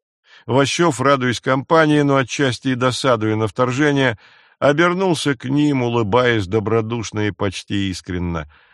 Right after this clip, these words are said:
Брошенная на сковороду свиное сало яростно зашипело, наполняя воздух едким чадом.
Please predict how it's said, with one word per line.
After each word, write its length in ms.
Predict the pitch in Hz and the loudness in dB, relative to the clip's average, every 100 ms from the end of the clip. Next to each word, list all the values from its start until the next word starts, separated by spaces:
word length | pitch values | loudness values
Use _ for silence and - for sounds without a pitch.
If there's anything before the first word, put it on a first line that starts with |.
| _ | _
Брошенная 680 | 98 143 196 160 156 147 147 | -2 2 2 2 0 2 0
на 100 | 139 | 0
сковороду 640 | - 135 131 139 143 143 | -2 -2 0 0 0 -2
свиное 460 | - 127 127 127 117 | -2 -4 -2 -2 -2
сало 360 | - 127 117 | 0 0 2
яростно 640 | 113 117 123 110 - 110 101 | 2 2 2 0 -4 -4 -2
зашипело, 800 | 98 104 113 101 - 170 156 135 | -4 -4 -6 -8 -2 0 2 2
наполняя 640 | 127 - 123 123 120 117 | 0 -2 -2 0 0 0
воздух 480 | 110 120 95 107 - | 0 -2 -2 -6 -4
едким 420 | 107 107 - 104 | -6 -4 -4 -6
чадом. 480 | - 117 107 107 | 0 2 2 0